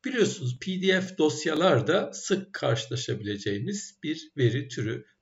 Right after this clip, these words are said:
Belki sirkülerler, fiyat listeleri vesaire olabilir. Ama, e, tabii ki kullanılan bir, e, tü-, tür dosya, e, bağlan diyelim. Burada birkaç tane var.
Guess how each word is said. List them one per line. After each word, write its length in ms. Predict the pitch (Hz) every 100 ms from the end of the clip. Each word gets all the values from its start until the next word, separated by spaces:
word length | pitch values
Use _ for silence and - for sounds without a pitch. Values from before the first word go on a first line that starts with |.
| -
Belki 340 | 147 127 127
sirkülerler, 880 | 127 139 127 131 120 107 107 110 -
fiyat 380 | - 120 117 -
listeleri 500 | 127 - 104 101 104
vesaire 460 | 117 - 117 107
olabilir. 500 | 104 95 95 123 - - _ _ -
Ama, 440 | 165 202 - - -
e, 400 | 131 123 120 123
tabii 260 | 202 120
ki 140 | - -
kullanılan 800 | - 139 135 135 131 123 113 98
bir, 300 | 101 101 - _ -
e, 80 | 107 104 101 98 98 - - - _ _ _ _
tü-, 340 | - 107 101
tür 280 | - 117 98
dosya, 560 | 107 101 - 196 202 - - _
e, 60 | 131 113 110 107 104 104 104 107 101 127
bağlan 480 | 185 123 101 95 95 -
diyelim. 340 | 101 104 - - - - _ _ _ _ _ _ _ _ - _ _
Burada 520 | 190 135 139 147 - -
birkaç 420 | 131 - 131 127
tane 360 | - 113 107 98
var. 300 | 113 185